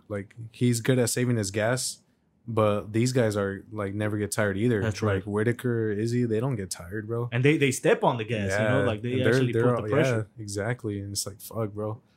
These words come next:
Speaker 1: I don't know. I don't think he's ready for that yet, to be
Speaker 2: Nah.
Speaker 1: honest. If Whitaker wins tonight, uh, I, I think he, he should fight Du Plessis.
Speaker 2: Yeah, yeah, yeah, I
Speaker 1: Yeah.
Speaker 2: think so too. I think that'd be a good fight,
Speaker 1: Yeah.
Speaker 2: and then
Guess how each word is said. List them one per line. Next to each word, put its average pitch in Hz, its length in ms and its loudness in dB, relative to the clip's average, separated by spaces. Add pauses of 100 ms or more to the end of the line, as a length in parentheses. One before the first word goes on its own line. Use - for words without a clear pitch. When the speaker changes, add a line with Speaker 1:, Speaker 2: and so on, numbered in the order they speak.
(440)
Speaker 1:
I 107 120 -4
don't 120 120 2
know. 131 80 2
I 120 80 2
don't 135 120 4
think 131 140 0
he's 127 180 0
ready 113 180 4
for 104 140 -4
that 92 180 -2
yet, 92 300 -8
to 104 100 -10
be 98 100 -4
Speaker 2:
Nah. 95 120 0
Speaker 1:
honest. 92 380 -8 (480)
If 113 180 0
Whitaker 170 320 4
wins 165 360 2
tonight, 160 380 0
uh, 113 160 2
I, 113 360 2
I 117 60 2
think 131 240 2
he, 127 260 2
he 127 100 0
should 127 160 -2
fight 110 200 0
Du 113 120 0
Plessis. 107 320 -6
Speaker 2:
Yeah, 131 120 6
yeah, 127 120 6 (140)
yeah, 107 60 2
I 110 60 2
Speaker 1:
Yeah. 110 40 -2
Speaker 2:
think 120 160 -2
so 117 120 -2
too. 104 240 -6
I 101 40 -2
think 110 180 -4
that'd 107 160 -2
be 107 120 0
a 98 40 -2
good 107 200 -4
fight, 110 240 0
Speaker 1:
Yeah. 101 80 2
Speaker 2:
and 101 100 -2
then 95 240 -6